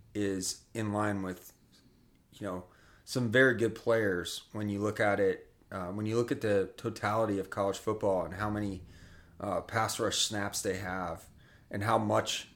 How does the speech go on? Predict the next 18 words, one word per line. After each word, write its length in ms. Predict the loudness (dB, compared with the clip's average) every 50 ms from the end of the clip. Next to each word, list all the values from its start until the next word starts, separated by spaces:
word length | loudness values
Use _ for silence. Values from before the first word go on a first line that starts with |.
| -10 _
they 120 | -4 -4 -4
play, 520 | -4 -10 -6 2 4 6 6 6 2 -2 -6
how 60 | -4
many 220 | -2 -2 -2 0 -2
snaps 400 | -2 -2 -2 -2 -4 -4 -4 -4
they 120 | -4 -4
play 240 | -4 -2 -2 -2 -2
on 140 | -2 -4 -6
the 60 | -8
whole. 480 | -6 0 4 4 4 4 4 -2 -6 -12 -20 _ -20 -20 -20 -20 -20 -20 _ -4 -2
I 100 | -2 0
think 420 | 0 0 0 0 -2 -8 -14 -18 -18 -18 -18 -16
th-, 180 | -12 -12 -12 -12 -4
these 200 | -2 0 0 2
guys 220 | 2 2 2 2 0
project 680 | -4 -8 -8 -2 0 2 2 2 2 0 -4 -10 -16 -18 _ _ _ _ _ -20 _ -20 _ -8
to, 340 | -4 -2 -2 0 0 -2
um, 240 | -2 -2 -4 -6 -8